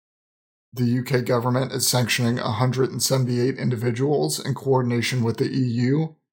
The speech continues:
targeting those who prop up Russian-backed illegal breakaway regions of Ukraine. Since the unprovoked and illegal invasion of Ukraine began in February, the U K has sanctioned over one thousand four hundred individuals and businesses,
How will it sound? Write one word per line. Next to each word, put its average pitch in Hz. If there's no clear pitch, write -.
targeting 135
those 120
who 135
prop 135
up 127
Russian-backed 131
illegal 135
breakaway 127
regions 123
of 127
Ukraine. -
Since -
the 147
unprovoked 143
and 135
illegal 131
invasion 123
of 120
Ukraine 127
began 127
in 117
February, 135
the 139
U 135
K 131
has 120
sanctioned 131
over 135
one 139
thousand 131
four 147
hundred 131
individuals 123
and 135
businesses, -